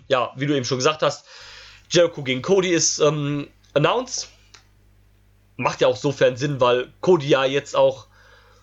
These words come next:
der ist mit der besten, äh, Siegestatistik. Oder mit der besten,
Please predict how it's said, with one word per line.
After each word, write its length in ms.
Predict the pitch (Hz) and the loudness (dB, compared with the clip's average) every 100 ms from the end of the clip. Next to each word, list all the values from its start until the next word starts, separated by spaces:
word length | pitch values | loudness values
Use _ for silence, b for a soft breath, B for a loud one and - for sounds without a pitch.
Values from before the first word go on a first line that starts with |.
| b _ _ _ _ | b _ _ _ _
der 240 | 139 139 131 | 2 2 0
ist 180 | 139 135 | -4 -4
mit 140 | 120 | 0
der 80 | 123 | 2
besten, 480 | 139 - 143 135 131 | 2 0 -8 -2 2
äh, 260 | 123 120 | 4 4
Siegestatistik. 760 | 113 190 - 196 214 247 233 - _ _ _ _ _ - | 2 -4 -4 -4 -2 -4 -4 -10 _ _ _ _ _ 0
Oder 100 | 127 | 0
mit 100 | 123 | 2
der 60 | |
besten, 600 | 127 127 - 123 117 113 | 0 0 -6 -8 -8 -10